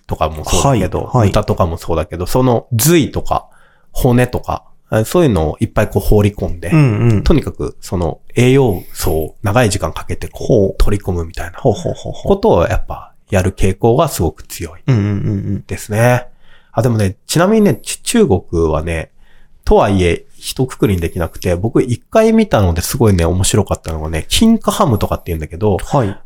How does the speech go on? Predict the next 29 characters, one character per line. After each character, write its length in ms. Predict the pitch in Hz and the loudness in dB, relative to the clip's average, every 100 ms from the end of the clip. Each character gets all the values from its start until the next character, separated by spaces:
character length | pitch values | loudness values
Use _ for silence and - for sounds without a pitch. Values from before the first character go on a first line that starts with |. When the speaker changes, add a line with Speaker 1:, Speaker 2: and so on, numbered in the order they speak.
| - | -6
Speaker 1:
あ 140 | 101 | 0
の、 200 | 101 98 104 - | 2 2 -2 0
豚 260 | - - 220 | 2 4 4
肉 280 | 240 240 | 4 4
で、 380 | 220 202 85 - - - - - _ _ | 4 4 2 -4 -20 -20 -20 -20 _ _
え 100 | 117 | -4
っ 40 | 104 | -2
と 140 | - | -2
ね、 260 | 87 78 - - - - - - | -4 -6 -8 -12 -16 -20 -20 -8
豚 220 | - - 185 | -2 2 4
肉 720 | 220 208 214 214 214 208 202 | 2 4 6 6 6 6 4
で 120 | 190 | 2
ね、 340 | 175 131 82 - _ _ _ _ | 4 4 0 -8 _ _ _ _
生 240 | 107 104 151 | 0 2 2
ハ 120 | 202 | 4
ム 140 | 202 | 2
作 180 | 196 - | 0 -2
ん 60 | 92 | -2
だ 100 | 71 | -4
よ 80 | 80 | -10
ね。 180 | - - - _ _ 185 | -12 -16 -20 _ _ 2
Speaker 2:
う 40 | |
ん。 220 | 139 - - - _ _ _ 147 | 4 2 -8 -20 _ _ _ 0
Speaker 1:
で、 160 | 147 | 0
そ 120 | - | 2
れ 80 | 202 | 4
を 120 | 208 | 4
ま 340 | 196 147 | 4 2
あ 0 | - | -2